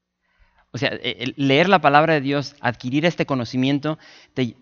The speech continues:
tiene que llevar a la acción, te tiene que llevar a hacer algo para el Señor. Y es por eso que, que vimos el domingo pasado la visión de nuestra iglesia, ser como Jesús, aprendiendo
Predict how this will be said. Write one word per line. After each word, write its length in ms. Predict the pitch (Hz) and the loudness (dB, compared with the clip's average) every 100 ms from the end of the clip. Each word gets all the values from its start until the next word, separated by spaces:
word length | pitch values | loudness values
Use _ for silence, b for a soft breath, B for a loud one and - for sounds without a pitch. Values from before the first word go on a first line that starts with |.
| - | -2
tiene 260 | 151 208 | 0 2
que 120 | 196 | 0
llevar 260 | 160 147 147 | -2 2 2
a 40 | |
la 100 | 156 | 2
acción, 340 | 127 - 123 117 | 0 -2 -8 -6
te 80 | 117 | -4
tiene 240 | 147 170 | 0 0
que 120 | 185 | 2
llevar 340 | 165 143 156 156 | 0 4 4 2
a 120 | 127 | -4
hacer 240 | 110 139 | -4 0
algo 280 | 123 143 151 | 2 2 0
para 160 | 127 117 | -2 -4
el 80 | |
Señor. 320 | 110 120 120 117 B B | -4 -4 -4 -8 B B
Y 80 | 131 | -4
es 80 | 147 | -2
por 160 | 147 | -2
eso 160 | 147 160 | -4 -4
que, 340 | - 127 - - | -2 -2 -4 -6
que 80 | 127 | -4
vimos 400 | 131 147 - - | -2 -2 -4 -8
el 120 | 123 | -4
domingo 280 | 120 131 131 | -2 -4 -4
pasado 300 | 123 143 160 | -4 -2 -2
la 340 | 127 123 120 | -2 -2 -2
visión 300 | 120 113 151 | -2 -4 -4
de 40 | 156 | -4
nuestra 200 | 139 131 | -6 -8
iglesia, 180 | 139 | -6
ser 180 | - 165 | -2 0
como 220 | 185 165 | 0 -4
Jesús, 340 | 131 120 143 - | -4 -8 -10 -4
aprendiendo 760 | 131 120 123 123 160 196 247 | -2 0 0 0 -2 -2 -4